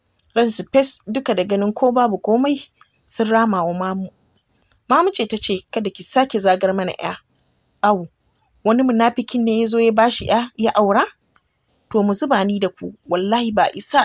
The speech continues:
ɗaura auren nan ba idan har ina numfashi.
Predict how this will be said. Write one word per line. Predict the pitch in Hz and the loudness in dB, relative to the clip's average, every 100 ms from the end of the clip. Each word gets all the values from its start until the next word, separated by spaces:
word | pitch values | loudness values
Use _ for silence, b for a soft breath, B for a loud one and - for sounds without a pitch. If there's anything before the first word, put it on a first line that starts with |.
| - | 2
ɗaura | 220 196 | 0 2
auren | 185 190 190 196 | 2 0 0 -2
nan | 185 180 | -6 -8
ba | - | -10
idan | 190 196 | -4 -4
har | 202 240 - | -2 -2 -2
ina | 247 196 | -2 0
numfashi. | 185 180 185 175 - | -2 -4 -2 0 -2